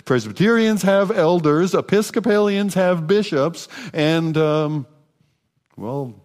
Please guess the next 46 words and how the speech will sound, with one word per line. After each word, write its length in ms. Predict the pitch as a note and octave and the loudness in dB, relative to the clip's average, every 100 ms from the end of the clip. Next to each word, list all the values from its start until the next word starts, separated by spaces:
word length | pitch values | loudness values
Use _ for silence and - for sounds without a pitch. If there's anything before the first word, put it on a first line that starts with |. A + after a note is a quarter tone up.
| _ _ _ - | _ _ _ -10
I 20 | |
guess 240 | A#2 B2 | -8 -8
we're, 300 | B2 C3 B2 - _ _ | -6 -4 -6 -10 _ _
we're, 260 | A#2+ C3 A#2 A2 A#2 _ _ | -8 -6 -6 -12 -20 _ _
we're 120 | A2 | -10
shepherds. 480 | G#2+ F3+ - F#2+ G2+ | -8 -8 -6 -8 -8
But 160 | - F3 | -8 -6
we 120 | E3+ | -4
see 120 | A3 | -2
we 100 | G3+ | -2
have 180 | E3+ F3+ | 0 -2
all 280 | E3 D#3+ D3 | -2 -4 -6
of 100 | G#2 | -8
that. 300 | F2+ - - _ _ _ _ _ | -12 -12 -20 _ _ _ _ _
Uh, 100 | - F#2 - | -14 -12 -14
I'm 240 | F#2+ F#2 | -16 -14
just 160 | F2 - | -16 -12
getting 180 | G#2 F2+ | -10 -10
confused 380 | F#2+ A2+ F2 | -12 -10 -8
now. 220 | F2+ E2 D#2+ - - A3 | -8 -10 -14 -20 -20 -14
But 460 | - D3+ - - _ _ | 0 0 0 -14 _ _
where 120 | A#2+ C#3+ | -2 0
was 140 | A#3 | 2
I? 220 | C3+ F#2 - _ _ _ _ _ _ _ _ _ _ _ _ _ _ - _ | 0 -2 -8 _ _ _ _ _ _ _ _ _ _ _ _ _ _ -20 _
Olders 340 | - C#3 D3+ C#3+ | -4 0 0 0
and, 200 | C#3 - | -4 -6
uh, 60 | - _ - - D#3 | -14 _ -16 -10 -4
elders 300 | C#3 C#3+ C3+ | -2 -2 -2
and 100 | C#3 | -4
olders. 360 | A#2+ G2 F2 - | -4 -6 -8 -10
That's 220 | G#2 G2 | -12 -10
where 120 | G2 | -10
I 40 | F2 | -10
was 140 | E2 | -10
going. 320 | F#2 E2+ D#2+ - - - | -10 -10 -14 -20 -20 -4
There 180 | D3+ F3+ | 2 4
are 100 | G3+ | 4
younger 400 | G3+ B3 B3+ B3 | 4 2 2 2
and 140 | G#3+ | 4
there 160 | G#3 G3+ | 4 4
are 40 | |
elders. 460 | G3+ G3+ G#3 D#3+ A2 | 4 4 4 2 2
And 100 | C#3 | 2
elders 480 | F#3+ A#3 C4 C4+ A#3 | 4 2 2 2 0
should 380 | - B3 G#3+ F3+ | 0 -2 0 0
be 380 | G#3+ G#3 F#3 | 2 2 0